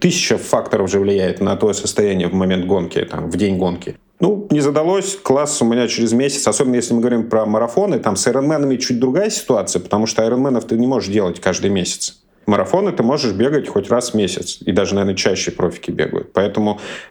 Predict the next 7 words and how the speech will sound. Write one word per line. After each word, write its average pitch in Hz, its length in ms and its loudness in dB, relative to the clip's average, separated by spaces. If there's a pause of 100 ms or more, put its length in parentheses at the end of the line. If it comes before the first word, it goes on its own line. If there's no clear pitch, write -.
(120)
этот - 360 0
не 131 80 4
зашёл, 165 640 0
класс, 117 580 0
через 98 260 0
месяц 101 400 0
новый, 143 560 0